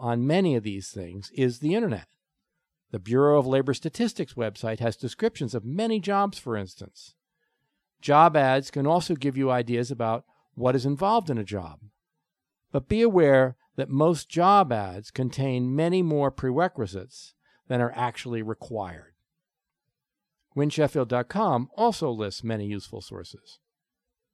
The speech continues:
It is much easier to convince somebody you're good at something you want to do than work you have heard might be available and know nothing about.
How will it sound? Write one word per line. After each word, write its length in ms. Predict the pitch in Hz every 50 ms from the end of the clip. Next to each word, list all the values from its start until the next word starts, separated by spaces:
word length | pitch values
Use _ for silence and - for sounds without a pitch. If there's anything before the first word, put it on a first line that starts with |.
| _ _ _ _ _ _ _ _ _ _ _ _ _
It 140 | - 131 123
is 100 | 120 117
much 400 | 147 170 196 214 240 240 233 -
easier 380 | - 165 156 147 117 131 127 120
to 60 | 120
convince 360 | - 127 120 117 143 147 139
somebody 360 | - - 131 123 120 120 117 117
you're 260 | 110 110 110 110 104
good 260 | 101 95 139 165 175
at 120 | 170 139
something 420 | - - 120 113 104 - 120 113 110
you 140 | 110 110 107
want 400 | 104 110 120 135 151 180 175 -
to 120 | - 117
do 400 | 104 104 98 90 87 85 98 104 _ _ _ _ _ _ _ _ _ _ _ _ _ -
than 500 | 131 135 131 127 123 123 123 123 127 123 _ _ _ -
work 320 | 127 131 139 139 139 -
you 120 | 139 131 117
have 260 | 101 117 113 107 -
heard 600 | - - - - - 226 226 196 175 156 139 143
might 480 | 127 117 117 123 143 165 185 202 190 -
be 120 | - 170
available 720 | 151 135 123 131 123 120 113 110 110 113 113 110 113 113 _ _ - - _ _ -
and 180 | 135 123 117 113
know 160 | 113 113 107
nothing 380 | 104 104 101 92 - 107 95 95
about. 320 | 87 90 85 76 -